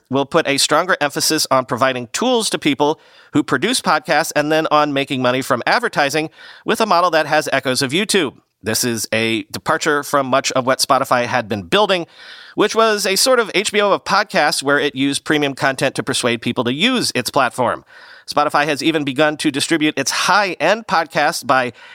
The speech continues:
Emma Chamberlain, Anything Goes, on other platforms such as Apple Podcasts.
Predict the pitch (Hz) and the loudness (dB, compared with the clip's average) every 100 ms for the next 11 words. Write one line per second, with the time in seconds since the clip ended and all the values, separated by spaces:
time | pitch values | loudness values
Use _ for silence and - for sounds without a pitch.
0 | - 147 127 - 180 226 214 139 127 131 | -6 -4 0 0 2 2 2 0 0 -2
1 | 135 131 110 92 208 190 156 156 - - | -2 -2 -4 2 4 4 0 -4 -8 -20
2 | - - 170 170 139 139 - 208 240 - | -20 -2 0 2 0 0 0 0 2 2
3 | 185 117 135 135 127 _ 202 233 220 190 | 0 2 0 0 -6 _ -4 -2 -4 2
4 | 170 135 143 107 - - | 0 2 -2 0 -2 -6